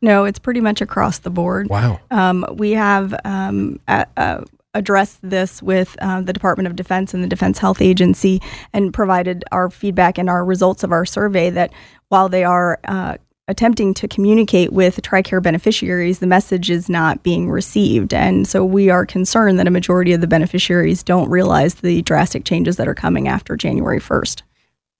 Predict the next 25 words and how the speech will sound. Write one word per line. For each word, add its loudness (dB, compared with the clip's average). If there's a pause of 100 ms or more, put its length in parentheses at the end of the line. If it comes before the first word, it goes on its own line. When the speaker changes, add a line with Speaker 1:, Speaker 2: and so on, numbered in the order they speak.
(320)
Speaker 2:
From 0
what 0
I've 0
heard, 0 (120)
and -2
we 0
talk 2
to 2
veterans 0
every 0
day. 2
Hey, 0
we're -2
connecting -2
vets -2
dot -2
com. 0
We 0
connect 0
with -4
vets -4
literally 2
every 0
day. 0 (480)
And 0